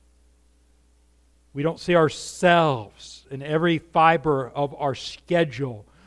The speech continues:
our being, our future, our choices that lie before us, that that really all is in the grasp of God.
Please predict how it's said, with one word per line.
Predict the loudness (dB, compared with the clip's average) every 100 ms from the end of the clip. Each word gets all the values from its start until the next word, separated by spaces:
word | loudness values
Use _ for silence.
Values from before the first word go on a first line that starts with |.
| -8
our | 0 0
being, | 2 2 4 2 0
our | -2 -4
future, | -6 -4 -2 -2 -4 -4 -4 -6 -16 -20 -16 0
our | 4 4 0 -8 _
choices | -14 -4 0 2 0 -4 -6
that | -6 -4
lie | 2 2 2
before | -2 0 2 2
us, | -2 -12 -20 _
that | -6 0
that | 0 0
really | -2 0 0 -2
all | 2 6 8 6 4
is | 0 -4
in | -6
the | -6
grasp | -4 2 6 6 2 -8 -8
of | 0 0 -2 -8
God. | -6 -4 -6 -12 -18